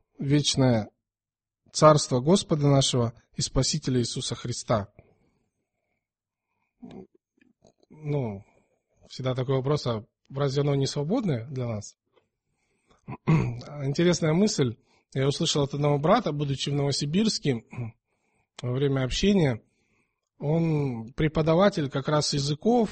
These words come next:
в семинарии новосибирской. И он вот, вот это слово, говорит, немножко по-другому написано.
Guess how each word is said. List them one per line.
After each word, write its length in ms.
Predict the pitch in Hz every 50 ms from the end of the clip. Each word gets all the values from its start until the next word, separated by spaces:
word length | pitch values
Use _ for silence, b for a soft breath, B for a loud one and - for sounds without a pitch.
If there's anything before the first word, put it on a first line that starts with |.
| - -
в 180 | 143 139 -
семинарии 540 | - - 156 156 160 165 170 165 151 139 127
новосибирской. 960 | 123 123 120 120 - - 131 123 123 127 117 107 - - - 101 98 95 - - _ _ _ _ _ _ _ B B B B B B B B B B B B B B B B B B B B B B B B B B B B B B
И 100 | - 135
он 380 | 175 208 220 214 202 190 185 175
вот, 300 | 180 180 170 - - - B B B B B
вот 160 | 170 165 - 196
это 180 | 185 - 180
слово, 600 | 165 - - 214 247 262 240 202 170 147 131 123 B B B B B B
говорит, 540 | 147 139 143 156 160 165 165 165 160 - - - B B B B
немножко 420 | 160 151 160 175 170 - - 160
по-другому 540 | - 175 165 170 180 175 190 214 190 180 165
написано. 760 | 160 156 147 - 208 208 190 143 - 135 117 107 98 98 -